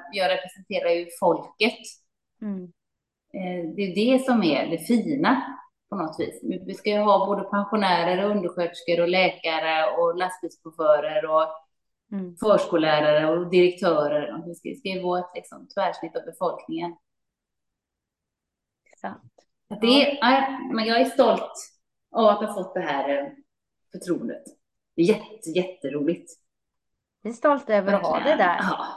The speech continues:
Speaker 2: Jag är
Speaker 1: tack.
Speaker 2: jätteglad över att du är
Speaker 1: <laughs> Tack.
Speaker 2: där, där du är,
Speaker 1: Tack.
Speaker 2: tycker jag. Ja, det är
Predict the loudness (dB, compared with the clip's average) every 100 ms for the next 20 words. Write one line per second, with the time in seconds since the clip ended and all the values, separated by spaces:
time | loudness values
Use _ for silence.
0 | -4 0 2 2 -2 -6 -6 -2 4 4
1 | 4 0 0 -2 -4 -6 -4 -4 -4 -4
2 | -4 -10 _ _ _ -10 -8 -4 -2 -2
3 | -2 -12 -14 -14 -14 -12 -6 -6 -6 -10
4 | -16 _ _ _ -12 -12 -10 -14